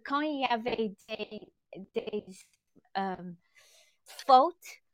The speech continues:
des fois, les gens disent, « Oh, c'était pas ma faute, c'était elle qui l'a fait. » Et moi, je, je peux pas admirer les gens qui font ça, parce qu'il faut toujours célébrer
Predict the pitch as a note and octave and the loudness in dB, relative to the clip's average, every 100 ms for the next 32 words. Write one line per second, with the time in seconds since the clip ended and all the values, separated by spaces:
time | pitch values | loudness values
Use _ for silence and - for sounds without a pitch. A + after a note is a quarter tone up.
0 | _ _ _ - C4+ C4+ - C#4+ D#4 C#4 | _ _ _ 2 4 4 4 8 8 8
1 | B3 G#3+ C4 B3+ B3+ B3+ C#4+ D#4+ - C#4 | 2 2 2 2 0 6 8 8 6 -2
2 | B3 A#3+ B3+ A3+ G#3+ G#3 F#3 E3+ F3 - | 0 6 6 8 2 2 2 2 0 -4
3 | - B3 B3 - B3 C4+ C4 G#3+ - G#3 | 0 4 4 6 10 12 10 6 -6 -6
4 | F#3+ E3+ - F#3+ - - - - - A#3 | -4 -4 -6 -8 -8 -18 -20 -20 0 4
5 | A#3+ A#3+ B3 C#4 D4 C#4 G3+ - A#3+ G3 | 4 4 6 8 8 6 2 4 4 4
6 | - A#3 A3+ B3 B3 B3+ B3+ A3+ A3+ A3+ | 2 -2 0 2 10 10 10 4 2 2
7 | G#3+ G#3 F#3+ F#3 - G3 F#3 - F#3 F#3+ | 2 2 0 -2 0 -2 -2 -10 -6 -4
8 | F3+ E3+ - E3+ - - - - G#3+ - | -6 -6 -8 -8 -10 -20 -12 -2 -2 -2
9 | A#3 A#3 B3 A#3 - D4 D4 D4 B3+ B3 | -8 -4 -2 -2 -4 -4 0 0 -2 0
10 | A#3 G#3+ G#3 - - _ - - C4+ C#4+ | 4 4 2 -2 -20 _ -16 6 8 8
11 | C4 A3+ A3 A#3 A3 G#3+ A3+ | 6 0 4 6 8 6 0